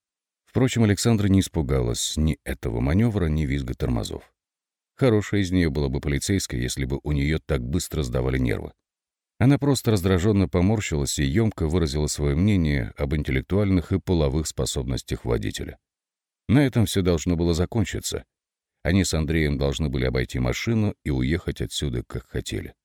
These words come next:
Но дверца чёрного внедорожника распахнулась, и счёт пошёл на секунды. Водитель был в машине один.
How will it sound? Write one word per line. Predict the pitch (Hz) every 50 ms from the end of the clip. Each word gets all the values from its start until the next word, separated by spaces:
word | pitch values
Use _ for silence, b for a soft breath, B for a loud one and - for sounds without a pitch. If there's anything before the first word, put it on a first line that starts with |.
| _ _ _ _ _ _ _ _ _ _ _ _
Но | 71 78 101
дверца | 92 85 104 101 92 - - 90
чёрного | - - - 90 82 76 78 73 73 71
внедорожника | 60 67 73 67 73 76 76 73 65 - 71 62 - -
распахнулась, | 62 65 - - 73 - - - 92 87 76 - 107 - - -
и | 64
счёт | 58 - - - 85 76 - _
пошёл | - 64 57 - - - 62
на | 60 60 60
секунды. | - - - 58 - - 110 - - - - - - _ _ _ _ _ _ _ _ _ _ _ _ _ _ _ -
Водитель | 65 80 82 92 107 92 - 82
был | 78 80 85 78
в | 67
машине | 76 69 - - 78 73 71 71
один. | 71 64 62 64 53 50 -